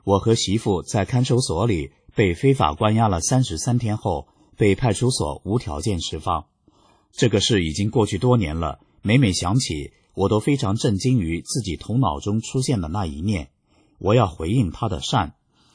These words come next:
那真是一瞬间的一念，但其实当时反映到我意识中的内容，比我现在说出来的还要丰富很多。还有，因为我从来没有那样想过问题，所以我觉得那一念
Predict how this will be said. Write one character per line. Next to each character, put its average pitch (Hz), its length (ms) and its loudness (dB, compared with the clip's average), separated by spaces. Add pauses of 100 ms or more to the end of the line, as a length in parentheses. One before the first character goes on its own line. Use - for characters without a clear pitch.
(180)
那 107 180 0
真 151 200 4
是 113 180 0
一 80 160 -4
瞬 131 240 0
间 135 240 2
的 90 100 0
一 73 180 -8
念， 82 280 -4 (420)
但 98 200 2
其 131 180 0
实 110 140 0
当 131 180 4
时 - 160 0
反 80 220 -4
映 113 120 0
到 120 120 2
我 80 160 -2
意 127 140 0
识 85 160 -4
中 107 200 -2
的 95 100 0
内 107 180 2
容， 71 300 -8 (300)
比 113 120 4
我 98 140 6
现 117 200 0
在 110 140 0
说 139 260 -2
出 120 140 -6
来 80 180 -4
的 78 280 -6 (180)
还 - 200 -4
要 80 180 0
丰 123 220 0
富 92 160 -6
很 69 220 -10
多。 85 320 -6 (640)
还 104 160 -2
有， 82 300 2 (220)
因 113 160 4
为 120 100 6
我 85 140 2
从 123 200 -2
来 127 120 4
没 120 120 2
有 95 140 0
那 113 160 0
样 87 140 -2
想 71 260 -6
过 73 140 -4
问 117 180 0
题， 76 360 -8 (300)
所 98 240 -2
以 76 240 -2 (200)
我 92 160 -2
觉 107 180 2
得 104 100 0
那 131 180 0
一 80 160 -6
念 87 320 -2